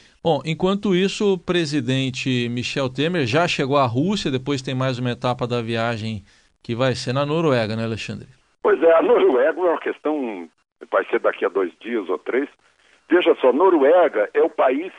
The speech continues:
Speaker 2: eh, que tem menos corrupção no planeta Terra, né? E o Brasil é um dos que tem mais corrupção. E o presidente Temer chega lá para tratar de uma pauta ambiental, defesa da Amazônia, et cetera, mas num país que está investigando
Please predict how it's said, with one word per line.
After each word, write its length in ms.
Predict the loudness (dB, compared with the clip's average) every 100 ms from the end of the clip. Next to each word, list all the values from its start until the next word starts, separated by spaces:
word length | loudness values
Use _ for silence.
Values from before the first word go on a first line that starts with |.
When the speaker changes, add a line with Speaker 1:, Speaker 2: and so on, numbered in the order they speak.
| _ -10
Speaker 2:
eh, 360 | -8 -8 -12 _
que 80 | -8
tem 260 | 0 2 4
menos 320 | 4 4 -2
corrupção 760 | 0 2 2 -2 -2 2 2 2
no 140 | -2
planeta 560 | 2 2 4 0 2 0
Terra, 520 | 2 2 2 -4 -14 _ _ _ -12
né? 160 | -12 -12 _ _ _
E 60 | -4
o 40 |
Brasil 460 | 2 4 4 2 2
é 80 | 0
um 60 |
dos 160 | -2 -10
que 120 | -4
tem 140 | -2
mais 420 | 0 2 2 2 0
corrupção. 720 | -2 0 0 -6 -8 -6 -6 -8 _ _ _ _ -8
E 60 |
o 40 | -4
presidente 500 | 0 2 0 -2 0
Temer 260 | 0 2
chega 260 | 2 2 4
lá 220 | 4 4
para 240 | 2 0 0
tratar 420 | 0 -2 0 0
de 100 | 0
uma 160 | -4
pauta 460 | -2 0 0 0 -4
ambiental, 840 | -4 -2 -2 -2 2 4 6 4 2
defesa 420 | -4 -4 -4 -2
da 120 | -2
Amazônia, 600 | -2 -4 -2 -2 -2 -4
et 60 | -8 0
cetera, 340 | 0 0 -10 _ _ _ -20 -10
mas 400 | 2 4 4 2
num 160 | -2 0
país 340 | 0 0 -2 -8
que 100 | -12
está 280 | -2 0
investigando 840 | 0 2 0 0 -4 0 2 0